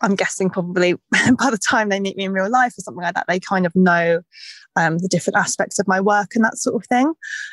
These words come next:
Um, but I know, d-, so definitely when I first got into accounting and, um, yeah, you know, was working in accountancy jobs in the office and stuff like that, I always sort of thought, "Oh, I shouldn't,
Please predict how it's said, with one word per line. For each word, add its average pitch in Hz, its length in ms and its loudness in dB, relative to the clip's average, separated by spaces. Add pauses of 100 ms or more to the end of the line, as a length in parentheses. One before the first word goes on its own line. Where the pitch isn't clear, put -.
(140)
Um, 226 240 4
but 269 80 2
I 269 120 4
know, 311 320 0 (200)
d-, - 80 -12 (140)
so 294 120 4
definitely 311 320 2
when 285 100 6
I 269 100 4
first 240 360 0
got - 120 0
into 208 280 0
accounting 190 880 2
and, 175 480 2 (260)
um, 160 500 0 (920)
yeah, 196 140 4 (260)
you 196 100 4
know, - 120 2
was 175 180 2
working 190 260 0
in 180 60 4
accountancy 196 420 0
jobs 240 360 0
in 220 80 4
the 196 80 4
office 202 260 -4
and 202 100 2
stuff 190 160 -2
like - 120 -2
that, 190 140 0
I 190 140 2
always 175 240 0
sort - 180 -6
of - 100 -16
thought, 175 280 4 (800)
"Oh, 185 80 4
I 175 80 2
shouldn't, 185 420 2